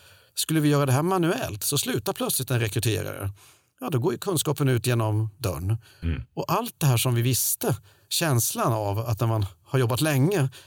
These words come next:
Speaker 1: att ja, men det här kändes bra, sånt där har vi haft förut. Men det finns inte. Och i ett bolag med tio tusen anställda, hur ska de kunna hantera det här på sjuttio olika avdelningar? Och det, jag kan säga att det är nästan ingen idag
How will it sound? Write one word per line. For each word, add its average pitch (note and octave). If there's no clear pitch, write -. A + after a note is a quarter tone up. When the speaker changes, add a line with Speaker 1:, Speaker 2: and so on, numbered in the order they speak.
Speaker 1:
att A2+
ja, C#3
men C#3
det C#3
här E3
kändes G#2
bra, G2
sånt B2+
där C#3
har B2+
vi B2+
haft A2+
förut. G2
Men B2
det G3
finns C#4+
inte. -
Och D3
i -
ett C3
bolag D#3
med F3+
tio D3+
tusen C#3
anställda, B2+
hur F#3
ska F#3
de A3+
kunna F#3+
hantera A#2
det G#2
här G#2
på G2+
sjuttio -
olika G2
avdelningar? F#2+
Och C#3+
det, E3
jag -
kan F3
säga -
att B2
det D#3
är D3+
nästan -
ingen G3
idag -